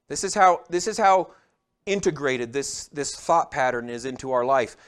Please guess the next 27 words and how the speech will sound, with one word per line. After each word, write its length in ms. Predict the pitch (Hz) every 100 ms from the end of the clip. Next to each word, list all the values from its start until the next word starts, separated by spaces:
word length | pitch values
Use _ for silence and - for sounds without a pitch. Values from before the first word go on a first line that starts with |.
| -
How 160 | - 190
come 180 | 202 202
we 140 | 214
can 160 | 202 170
take 240 | 196 180
all 180 | 170 185
this 220 | 214 185
time 340 | - 185 185 160
to 60 |
plan 400 | - 175 185 185
and 100 | 156
save 320 | - 180 170
for 140 | 151 139
weeks 280 | 151 185 196
off 200 | 180 160
of 100 | 147
our 200 | 165 165
own 120 | 180
vacation, 600 | 160 151 165 170 165 120 - - _
but 80 | 151
listen, 260 | 165 196 175
the 120 | 147
thought 440 | - 175 196 214
of 140 | 160 135
taking 420 | 190 190 196 165
time 320 | - 175 185
off 400 | 151 175 208 -